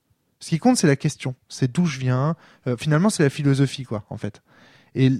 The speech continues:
la, pour eux, la religion, comme Dieu, c'est un, un, ce prêtre-là, il me dit, le Dieu, euh, de toute façon, il, il, on sait pas ce que c'est, il, on sait pas à quoi il ressemble, il y a des textes, mais on, on comprend rien,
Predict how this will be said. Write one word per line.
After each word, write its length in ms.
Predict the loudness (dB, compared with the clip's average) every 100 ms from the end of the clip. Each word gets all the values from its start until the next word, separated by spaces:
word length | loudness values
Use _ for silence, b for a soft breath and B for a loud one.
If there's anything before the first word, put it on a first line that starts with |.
| 0
la, 240 | 2 2 2 -2 -4
pour 220 | -6 2 4
eux, 20 |
la 100 | 6
religion, 560 | 4 4 2 2 0 -2 0
comme 240 | 2 2
Dieu, 320 | 2 2 2 0
c'est 340 | -6 -2 0
un, 240 | 0 -2 0
un, 240 | 0 -2 -6 -10
ce 120 | -4
prêtre-là, 520 | 0 0 2 4 4 2
il 100 | 0
me 120 | 0
dit, 240 | 2 2 2 B B B 2
le 160 | 4
Dieu, 440 | 4 4 4 4 0 0
euh, 420 | 2 4 6 4 0
de 60 | -8
toute 180 | -4
façon, 380 | 2 2 4 2
il, 140 | 2 2
il, 140 | 0
on 140 | 2 2
sait 140 | 2
pas 120 | 0
ce 60 | -2
que 100 | -4
c'est, 260 | 0 0 2
il, 360 | 0 -4 -4
on 100 | -4
sait 160 | -4 -2
pas 180 | 2 2
à 60 |
quoi 140 | 2 0
il 20 |
ressemble, 320 | 2 2 2
il 60 | 2
y 80 |
a 40 | 4
des 120 | 2
textes, 320 | 2 2 2
mais 100 | -2
on, 140 | -2 -4
on 40 |
comprend 280 | -8 -8 -4
rien, 340 | -2 2 2